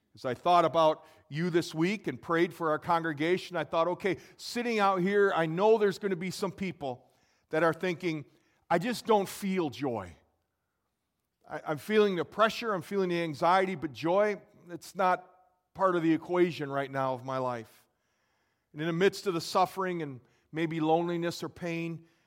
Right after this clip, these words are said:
or busyness or grief or stress or maybe even boredom, I want us to look at joy and how it's possible to have it. First of all, we can anticipate joy.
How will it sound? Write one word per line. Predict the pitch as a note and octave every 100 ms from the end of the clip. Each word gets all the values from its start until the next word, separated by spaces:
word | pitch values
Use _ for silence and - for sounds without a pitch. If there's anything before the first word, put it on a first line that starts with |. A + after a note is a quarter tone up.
| _ _
or | B2
busyness | G#2 E3+ D3+ F3 F3 -
or | C#3+
grief | A2 E3+ F3 F3+ -
or | A2+
stress | - - D#3+ E3+ -
or | C#3+
maybe | D3 D3+
even | D#3 C#3+ D3
boredom, | B2+ D3+ D3 B2 A2+ - _ _ _ _ _ _ _ _ _ _ _ _
I | E3
want | F#3
us | E3 -
to |
look | D#3 E3 D#3+
at | B2
joy | G#2+ D3 C3 G2+ F2
and | G#2
how | A2+ C3+
it's | B2+
possible | - - C#3+ C#3 - A2 A2
to | C#3
have | A#2+ B2+ G#2+
it. | F#2 _ _ _ _ _ _ _ _ _
First | - B3+ -
of |
all, | D#3
we | D#3 D#3
can | F#3
anticipate | E3 - A#3+ - A2+ C3+ G#2
joy. | - A#2 F#2